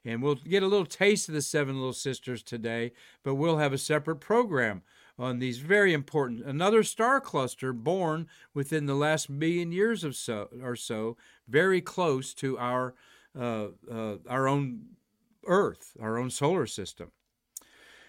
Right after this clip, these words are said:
Here's a photograph I've taken of Taurus the Bull, showing you on the bottom, the brightest star is called, uh, Aldebaran, which means, literally means eye of the bull in Arabic, all right?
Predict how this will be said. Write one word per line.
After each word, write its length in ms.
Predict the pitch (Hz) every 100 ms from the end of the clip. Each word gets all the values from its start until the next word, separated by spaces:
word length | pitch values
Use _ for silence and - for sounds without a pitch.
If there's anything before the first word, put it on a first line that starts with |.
| _
Here's 300 | - 180 196
a 60 | 190
photograph 640 | - 196 208 165 170 180 156
I've 200 | 180 165
taken 580 | 165 151 151 180 190
of 240 | - 139 120 _ _
Taurus 400 | 143 135 131 127
the 100 | -
Bull, 340 | 117 117 135 160
showing 380 | - 147 139 135
you 140 | 139
on 160 | 127 139
the 80 |
bottom, 640 | 127 117 127 131 147 190 202 - - -
the 80 | 120
brightest 640 | 110 127 135 139 147 139
star 440 | - 131 127 143 170
is 360 | 127 127 117
called, 420 | - 120 123 131 - - - _
uh, 120 | 131 -
Aldebaran, 1000 | 143 131 113 165 147 127 117 117 170 214 - _ -
which 240 | 147 -
means, 340 | 143 160 170
literally 380 | 135 147 185 196
means 340 | 165 135 151 156
eye 320 | 120 117 127 131
of 280 | 117 117
the 80 | 139
bull 360 | 160 240 226 -
in 200 | 107 104
Arabic, 640 | 110 107 95 92 80 - -
all 120 | 98 101
right? 280 | 101 131